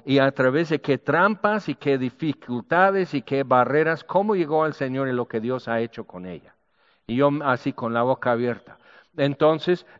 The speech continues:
el Señor en algún momento abrió su corazón para que fuera atenta a la palabra. Y ahora, pero, eh, dices, "Por eso yo estoy esperando que abra su corazón". ¿Cómo vas a saber?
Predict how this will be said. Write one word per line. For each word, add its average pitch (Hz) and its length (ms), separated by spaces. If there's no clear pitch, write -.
el 160 180
Señor 170 560
en 147 140
algún 143 380
momento 208 640
abrió 156 640
su 220 200
corazón 143 720
para 117 260
que 120 220
fuera 127 500
atenta 113 840
a 113 200
la 117 160
palabra. 107 720
Y 127 320
ahora, 139 360
pero, 143 380
eh, 147 100
dices, 139 320
"Por 202 220
eso 240 200
yo 220 140
estoy 240 240
esperando 190 480
que 160 140
abra 160 320
su 160 140
corazón". 127 580
¿Cómo 202 260
vas 269 260
a 294 80
saber? 277 540